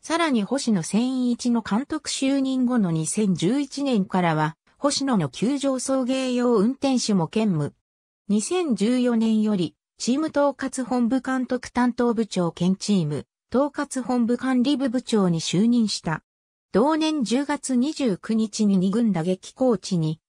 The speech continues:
就任することが発表された。二千十八年十月五日に、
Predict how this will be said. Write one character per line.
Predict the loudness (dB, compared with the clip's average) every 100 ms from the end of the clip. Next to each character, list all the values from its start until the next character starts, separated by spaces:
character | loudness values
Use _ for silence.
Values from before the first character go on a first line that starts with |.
| _
就 | -8 -2 0
任 | 0 -4 -4
す | -4
る | -4
こ | -4
と | -2
が | -2
発 | -2 -6 -6 -2
表 | -2
さ | -2 -4
れ | -4
た。 | -4 -6 -8 _ _ _ _
二 | 0 0
千 | 0 -2 -2
十 | 0 -2
八 | -2 -4 0
年 | 2 2 2
十 | 2 0
月 | 0 -4 -2
五 | -2 -2
日 | 0 2
に、 | 0